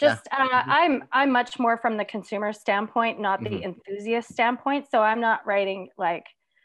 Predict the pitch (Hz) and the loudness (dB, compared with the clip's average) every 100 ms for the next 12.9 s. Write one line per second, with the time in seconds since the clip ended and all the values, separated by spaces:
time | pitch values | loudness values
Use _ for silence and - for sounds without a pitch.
0 | _ _ _ 247 233 220 - 196 196 - | _ _ _ -8 -4 -4 -4 -6 -6 -8
1 | 170 - 156 - 226 226 - 226 240 240 | -6 -4 -4 -4 -2 -2 0 -4 -2 -6
2 | - 214 185 208 185 - 311 277 185 190 | -4 -6 -4 -8 -12 -4 0 0 -2 -6
3 | - _ _ - 208 208 220 240 233 214 | -12 _ _ -14 -10 -6 -4 -2 -2 -4
4 | 208 226 214 202 190 - 208 196 196 190 | -4 -4 -4 -4 -12 -10 -6 -4 -4 -4
5 | - 220 202 - 196 196 190 175 180 170 | -6 -6 -4 -6 -8 -10 -6 -2 -2 -2
6 | - - _ _ _ _ _ 220 226 240 | -8 -20 _ _ _ _ _ -4 -2 0
7 | 233 226 240 226 202 190 180 180 180 190 | 0 0 -4 -4 -4 -2 0 0 -4 -10
8 | 185 180 185 185 - 143 - 190 202 254 | -8 -4 -2 -2 -6 -10 -8 -12 -10 -10
9 | - 302 285 - 233 240 185 208 220 165 | -4 -2 -2 0 -2 0 -2 0 -2 -4
10 | 170 180 269 - _ _ - 202 190 180 | -2 0 -2 -4 _ _ -14 -8 -4 -4
11 | 180 - 196 202 185 - 220 196 233 240 | -4 -6 -4 -4 -4 -2 -4 -2 -2 -2
12 | 226 160 - 170 - - 302 311 349 | -4 -8 -10 -12 -12 -8 0 2 2